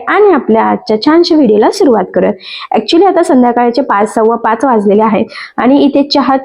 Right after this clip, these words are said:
छान असा रेडी झालेला आहे. So उठल्यावर, अ, तोंड हात पाय धुवून फ्रेश झाली आणि आता आम्ही दोघंही चहा घेतो. आणि त्यानंतर मग आता इथे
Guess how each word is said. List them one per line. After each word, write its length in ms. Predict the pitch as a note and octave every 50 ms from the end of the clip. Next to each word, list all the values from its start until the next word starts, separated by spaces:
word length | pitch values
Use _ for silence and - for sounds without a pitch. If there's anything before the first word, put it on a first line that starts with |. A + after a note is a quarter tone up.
| -
छान 160 | C4+ D4+ D4 C#4+
असा 240 | C#4 C#4+ C#4+ C#4
रेडी 280 | B3+ A#3+ G#3 G3+ G3+ G#3
झालेला 340 | A3 C4 C4 B3 B3 A#3+ B3
आहे. 200 | A#3+ A3+ G#3+ A3 A3 - - - - - _ -
So 140 | - C#4 C4+
उठल्यावर, 540 | C4 A#3+ C4 - C4+ C#4 C#4 C#4+ C#4 D4
अ, 300 | E4+ - - A#3 A#3 A3 A3+ A3+ A3 - _ _
तोंड 180 | C4+ A#3 B3 A#3
हात 140 | B3+ C4
पाय 220 | B3+ B3+ C#4 C4+ C#4+
धुवून 220 | B3 C4+ B3 A#3+
फ्रेश 380 | A#3+ - - A#3 A#3+ B3+ - -
झाली 260 | D4 D4 B3+ G3+ G#3+ - -
आणि 180 | A#3 A3+ B3 B3+
आता 220 | A#3 A3+ A3+ A3
आम्ही 200 | A3+ A3+ G#3+ A3+
दोघंही 400 | G#3+ A3 G#3+ G3+ G#3 A3+ A#3 G#3+ A3 -
चहा 220 | A3+ G#3 G#3+ B3
घेतो. 400 | D4 F4 F4 F4 - G#3 - - - - - - - - - - -
आणि 340 | - F#3+ G3 G3+ G3+ G#3+ A3
त्यानंतर 640 | G#3+ - - A#3 B3 C4+ D4 D4+ D4 C#4+ D4 D#4 D#4
मग 220 | D4+ C#4+ D4+ D4+
आता 240 | D#4 B3+ A3 - G3+
इथे 280 | G#3+ A3 G#3+ A3 G3